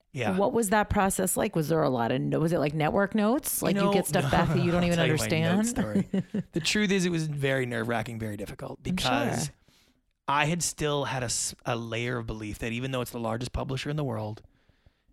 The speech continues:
Speaker 1: and, like, the largest,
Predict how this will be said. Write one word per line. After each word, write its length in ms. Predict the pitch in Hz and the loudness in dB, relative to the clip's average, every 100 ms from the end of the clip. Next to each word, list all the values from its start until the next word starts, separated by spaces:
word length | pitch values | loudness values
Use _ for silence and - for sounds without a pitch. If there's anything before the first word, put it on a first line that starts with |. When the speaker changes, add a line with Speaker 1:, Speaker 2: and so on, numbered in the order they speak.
| - | -10
Speaker 1:
and, 500 | 117 107 101 98 98 - - - - - | -8 -6 -6 -10 -12 -18 -20 -20 -20 -12
like, 240 | 104 - | -12 -12
the 120 | 110 107 _ _ - | -18 -18 _ _ -16
largest, 600 | 110 101 104 110 - | -14 -12 -12 -14 -14